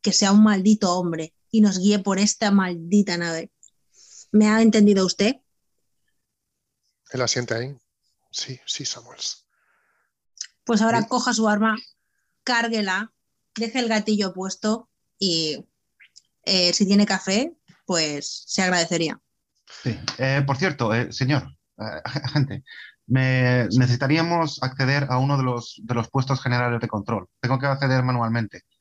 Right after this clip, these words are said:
Speaker 3: por lo que parece. Donde pueda acceder con mi tarjeta de datos a los registros de la nave. Quizá eso nos dé, dé nuevas pistas.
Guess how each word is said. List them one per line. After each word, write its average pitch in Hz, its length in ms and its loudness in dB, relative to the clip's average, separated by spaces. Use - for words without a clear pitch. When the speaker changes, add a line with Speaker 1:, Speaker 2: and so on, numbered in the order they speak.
Speaker 3:
por 110 120 -4
lo 104 60 -2
que 107 80 -2
parece. 101 340 -8
Donde 120 460 2
pueda 135 240 -2
acceder 131 400 0
con 123 280 -6
mi 120 320 -4
tarjeta 127 320 -4
de 120 60 0
datos 120 260 -4
a 123 60 -2
los 113 100 -4
registros 110 440 -4
de 110 80 -4
la 104 60 -6
nave. 95 180 -10
Quizá 127 280 -2
eso 127 140 -4
nos 120 140 0
dé, 117 400 0
dé 113 240 -2
nuevas 120 300 0
pistas. 127 520 -6